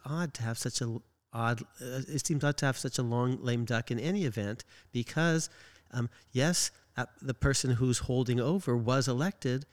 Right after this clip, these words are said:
but, um, a long time ago, or, and, or, and here's maybe the more precise way to put it, since then, there's been a new election."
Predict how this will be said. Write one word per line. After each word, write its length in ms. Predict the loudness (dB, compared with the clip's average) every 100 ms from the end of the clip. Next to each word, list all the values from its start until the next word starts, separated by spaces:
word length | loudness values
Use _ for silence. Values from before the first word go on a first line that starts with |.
| _ _ -4
but, 300 | -4 -4 _ _ _ _ _ -10 -4
um, 220 | -4 -6 _ _ _ _ _ -8
a 60 | -4
long 280 | 2 2 2
time 320 | 2 2 2
ago, 380 | 2 2 4 2
or, 360 | 4 4 2 -4 -8
and, 240 | -4 -4 -6 _
or, 180 | -8 -8 -2
and 160 | -2
here's 260 | 2 0 0
maybe 220 | -4 -4
the 80 | -4
more 160 | -4 -4
precise 420 | -4 -2 -2 -2
way 120 | -2
to 80 | -4
put 240 | -2 -2
it, 160 | -2 -4 -14 _
since 440 | -4 0 2 0
then, 340 | 0 2 2 0 -4 -4
there's 160 | -2
been 380 | 0 4 4 4 2
a 140 | 2
new 500 | 4 8 8 8 6 2
election." 720 | -2 2 0 0 -2 -2 -6